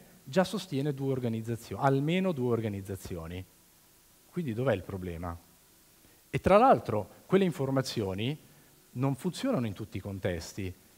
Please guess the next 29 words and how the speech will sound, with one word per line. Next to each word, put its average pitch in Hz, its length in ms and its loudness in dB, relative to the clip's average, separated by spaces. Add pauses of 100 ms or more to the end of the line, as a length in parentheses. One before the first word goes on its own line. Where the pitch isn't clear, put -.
(100)
La 123 140 -2
mia 156 160 2
associazione 156 520 -2
è - 20 6
diversa 104 480 -2
da 101 100 -4
quella 101 600 0 (120)
di 104 100 -10
Fabio, 92 640 -2 (500)
da 107 140 -6
quella 113 180 -2
di 107 100 -6
qualcun 113 360 -4
altro. 98 600 -2 (440)
Abbiamo 127 280 4
una 127 100 0
storia 123 260 0
diversa, 127 460 2
un'identità 120 420 -2
diversa, 123 380 -2
un 135 60 0
modo 156 160 4
diverso 147 420 2
di 117 100 0
rapportarci. 92 880 -4 (340)
Quindi 165 220 2
veramente 127 480 4
non 113 140 -2
c'è, 101 360 0